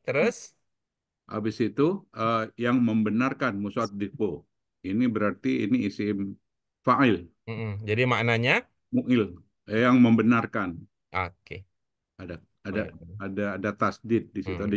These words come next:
Speaker 2: juga demekan.
Speaker 1: Ya, yang membenarkan. Membenarkan apa?
Speaker 2: Eh,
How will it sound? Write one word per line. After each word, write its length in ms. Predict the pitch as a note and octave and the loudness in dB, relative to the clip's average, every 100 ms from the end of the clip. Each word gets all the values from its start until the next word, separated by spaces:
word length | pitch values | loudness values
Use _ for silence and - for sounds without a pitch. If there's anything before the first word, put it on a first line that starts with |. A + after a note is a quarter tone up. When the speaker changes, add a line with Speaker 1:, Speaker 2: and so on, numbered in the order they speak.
| G2+ | -2
Speaker 2:
juga 120 | G2+ G2+ | -4 -2
demekan. 420 | G#2 G2+ F#2 D#2 - _ - F#2+ | -4 -4 -8 -10 -14 _ -8 -2
Speaker 1:
Ya, 140 | F2+ G2+ B2+ A#2+ | 0 0 -2 0
yang 140 | A2 A#2 | 2 4
membenarkan. 680 | A2 A2 G#2 G#2 - D#2+ F2+ - _ _ _ _ _ - C#3+ | 4 2 2 -2 -6 -10 -10 -16 _ _ _ _ _ -4 4
Membenarkan 680 | E3 F3+ F3+ F3 F3+ F3 F3+ A#3+ | 6 6 6 4 4 2 2 0
apa? 240 | - E3 D#3+ F3 _ _ _ _ _ _ _ _ _ _ A2+ | 2 4 4 0 _ _ _ _ _ _ _ _ _ _ -4
Speaker 2:
Eh, 160 | A2 | -2